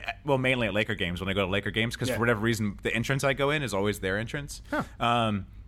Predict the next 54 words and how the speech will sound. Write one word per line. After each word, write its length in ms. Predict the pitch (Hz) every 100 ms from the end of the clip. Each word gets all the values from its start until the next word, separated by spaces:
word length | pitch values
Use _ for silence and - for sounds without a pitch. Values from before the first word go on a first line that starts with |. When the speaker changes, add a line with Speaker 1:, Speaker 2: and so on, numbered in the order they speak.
| - -
Speaker 1:
yeah, 160 | 180 113
and 100 | 131
they're 80 | 135
both, 380 | 139 139 - -
they're 220 | 120 127
both 240 | 139 -
tiny 320 | - 120 104
human 240 | 90 95 87
beings. 380 | 87 80 80 -
They're 120 | 104
both 600 | - 180 - 180 - 170
<laughs> 40 |
Speaker 2:
I 120 | 190
was 120 | 262 240
Speaker 1:
they're 80 |
Speaker 2:
gonna 120 | 240 226
say, 180 | 233 196
I 120 | 240
didn't, 260 | 302 208 190
it 160 | 185
Speaker 1:
<laughs> 0 |
they're 100 | 185
Speaker 2:
never 180 | 220 233
Speaker 1:
both 60 | 233
Speaker 2:
occurred 340 | - 202 202
to 100 | 175
me 120 | 196
until 260 | 143 143 147
a 60 | 135
couple, 360 | 170 170 147
like, 240 | 131 139 147
a 60 |
couple 280 | 151 165 160
years 220 | 135 139
ago 160 | 131 117
that 180 | 120 -
Flea 380 | - 151 160
is 120 | 143 135
just 200 | 131 - - - - - - - - -
so 380 | - - 180 190
small. 440 | 185 170 175 151
Like, 240 | 120 135 131
the 100 | 147
bass 380 | 135 156 202 -
he 160 | 196
plays 460 | - 160 170 196 -
is 180 | 160 135
bigger 240 | 160 160
than 140 | 147
he 220 | 131 139 113
is. 260 | 85 -
It's 140 | - -
insane. 340 | 127 - 147
Speaker 1:
Yeah. 260 | 120 101